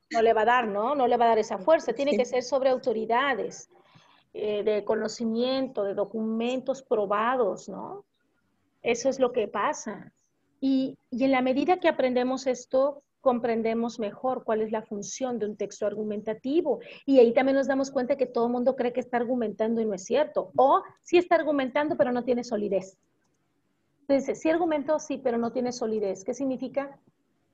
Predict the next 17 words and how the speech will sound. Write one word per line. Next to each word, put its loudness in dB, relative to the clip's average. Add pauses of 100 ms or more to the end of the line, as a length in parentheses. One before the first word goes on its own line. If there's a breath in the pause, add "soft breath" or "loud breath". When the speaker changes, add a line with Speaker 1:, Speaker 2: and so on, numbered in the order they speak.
(200)
Speaker 1:
Que 0
no -2
hay 0
para -2
dónde 0
hacerse, -2
no 0
nos -2
está -2
orientando, -2
no -2
hay 0
solidez, -2
no -2
hay 0
ningún -2
respaldo. -2